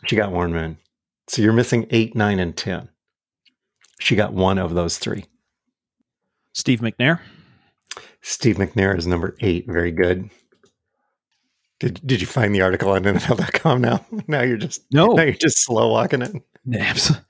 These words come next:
Speaker 2: tell you what, if I was doing that, you would know.
Speaker 1: <laughs>
Speaker 2: And the reason you would know is because I would, I would at least have the, I would at least have the common courtesy to let you know that I was doing that.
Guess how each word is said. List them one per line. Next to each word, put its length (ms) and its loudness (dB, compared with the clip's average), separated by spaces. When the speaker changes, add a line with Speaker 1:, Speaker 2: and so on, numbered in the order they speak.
Speaker 2:
tell 140 2
you 80 2
what, 240 2
if 160 0
I 100 4
was 180 4
doing 280 0
that, 320 -2
you 240 0
would 140 0
know. 220 -6
Speaker 1:
<laughs> 40 4
Speaker 2:
And 100 -2
the 60 -2
reason 340 4
you 140 2
would 120 0
know 300 -2
is 100 -2
because 260 -2
I 120 4
would, 300 0
I 100 2
would 120 4
at 60 -2
least 200 0
have 220 0
the, 140 -2
I 60 0
would 140 -2
at 140 -4
least 160 2
have 80 2
the 60 0
common 240 0
courtesy 360 0
to 80 2
let 180 0
you 140 2
know 180 4
that 120 2
I 100 4
was 180 2
doing 240 0
that. 280 0